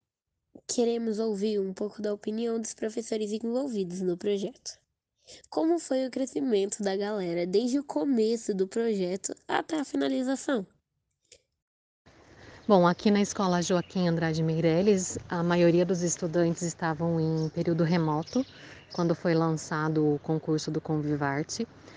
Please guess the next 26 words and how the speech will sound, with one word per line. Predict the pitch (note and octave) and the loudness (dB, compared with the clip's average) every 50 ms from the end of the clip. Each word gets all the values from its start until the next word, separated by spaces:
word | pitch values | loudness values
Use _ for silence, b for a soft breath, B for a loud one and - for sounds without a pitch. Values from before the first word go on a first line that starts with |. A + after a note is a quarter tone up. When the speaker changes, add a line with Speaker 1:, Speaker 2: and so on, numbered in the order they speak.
| B B B B B | B B B B B
Speaker 2:
Então, | E3+ E3+ E3 - - F3+ E3+ E3+ E3+ F3 | -2 -2 -2 -2 -2 0 2 2 4 2
a | E3+ | 2
professora | - - F#3 - - E3+ - - - F3 E3+ E3+ E3+ | 0 -2 -4 -2 -2 -4 -4 0 2 2 2 2 2
Rita | E3 D3+ D3+ E3+ E3 D#3+ - - - F3 | 0 0 0 0 0 0 0 -2 -2 0
Nakahara | D#3+ D#3+ D#3 - F3 D#3+ D3+ D#3 D#3 D#3 D3+ D3+ D#3 D3+ D#3 - - | 0 0 -2 -2 -4 -4 -2 0 0 0 0 0 0 -2 -4 -4 0
e | F3+ F3 F3+ E3 D#3 | 2 4 6 6 8
eu, | D3+ D#3 G3 | 6 6 4
que | G3+ - A3 | 2 0 -4
somos | - - F3 E3 E3 D#3 E3+ | -2 0 -2 0 0 -2 -4
as | D#3 - | -4 -4
professoras | - E3 - - E3+ D3+ D#3 D3 | -8 -10 -8 -8 -8 -8 -6 -6
de | - D#3+ | -4 -4
arte | D3+ D3+ D#3 D3+ - | -2 -2 -4 -4 -4
da | E3 | -6
escola, | D3+ D3+ - - - - D#3 D3 D3+ D#3+ E3+ F#3+ F#3+ B B B B B B B B B B | -6 -6 -8 -12 -8 -6 -4 -2 0 0 -2 -2 -4 B B B B B B B B B B
nós | E3+ F3 - | -2 0 0
fizemos | - F3+ G3 G3 G#3 G3 | 2 2 4 4 4 4
a | G#3+ | 4
divulgação | G3 G3 F#3+ F#3 G3 F#3+ F#3 F#3 F3+ - - - F#3+ F3+ F3+ F#3 G3+ A3+ A#3+ A3+ - | 2 2 2 0 2 2 2 2 0 0 0 0 2 4 4 4 2 2 0 -2 -4
nas | - - F#3 F3+ E3+ - | -2 0 0 0 2 2
redes | F#3+ F3 - - | 0 0 0 -2
sociais, | F#3 E3 - - F3+ E3+ D#3+ D#3+ E3 E3+ F3+ G3 G#3 F3 | -6 -6 -6 -4 -2 -2 0 0 2 2 2 0 0 0
nos | F#3 E3+ D#3 | 0 0 2
grupos | E3 D#3+ E3+ - F3 D#3+ | 4 4 4 4 2 0
de | D#3+ E3 | 2 2
WhatsApp | D#3+ D#3 D3+ - D#3 D#3+ D#3 D#3+ F3 F#3 G#3+ - - - | 2 2 2 0 0 2 4 6 6 4 4 2 -2 -6